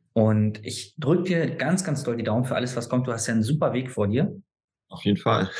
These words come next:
Speaker 2: <laughs> Wird eine spannende Reise, aber die Reise wird nie zu Ende sein.
Speaker 1: Ja, das stimmt. Und ja, danke nochmal und, äh, danke auch fürs Vertrauen, für die Zusammenarbeit. Hat viel Spaß gemacht und vor allem die Erfolge. Also das ist ja, das freut mich immer am meisten, wenn es dann das passiert, was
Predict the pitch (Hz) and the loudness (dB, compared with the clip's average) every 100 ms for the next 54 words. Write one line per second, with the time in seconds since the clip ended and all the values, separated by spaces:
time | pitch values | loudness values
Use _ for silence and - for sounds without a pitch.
0 | - - 117 - - 107 110 - 131 151 | -10 -6 -4 -2 0 0 0 0 2 2
1 | 139 139 143 101 98 110 113 123 143 131 | 2 2 2 2 4 2 2 2 2 2
2 | 135 135 - 127 104 92 92 - _ _ | 2 0 2 4 4 2 -2 -10 _ _
3 | 123 107 101 - _ _ - 123 - 127 | -8 -6 -6 -12 _ _ -6 -4 -2 -2
4 | 101 - - - 117 117 120 120 117 139 | -4 -10 -12 -2 0 2 2 2 0 -4
5 | 113 101 123 185 165 160 160 160 123 123 | -2 -2 -2 0 2 2 0 -2 0 2
6 | 123 - 110 151 175 - 131 135 127 151 | 0 -2 -4 -2 -2 -2 -6 -6 -2 0
7 | 165 151 131 - 143 139 135 139 139 127 | 0 0 -2 0 0 0 0 -2 -4 -6
8 | 131 123 135 131 127 123 - 123 123 - | -4 -2 -2 0 2 2 0 2 0 0
9 | - 139 147 143 120 117 117 117 117 120 | -2 0 0 -2 -2 -2 -2 -4 -2 0
10 | 117 - - 143 127 131 120 110 120 131 | 0 0 -2 0 2 2 4 2 0 0
11 | 147 131 117 120 - 113 110 120 - - | 2 2 2 0 0 -2 0 -2 -4 -2
12 | - 135 131 123 110 - | 2 2 2 0 0 -2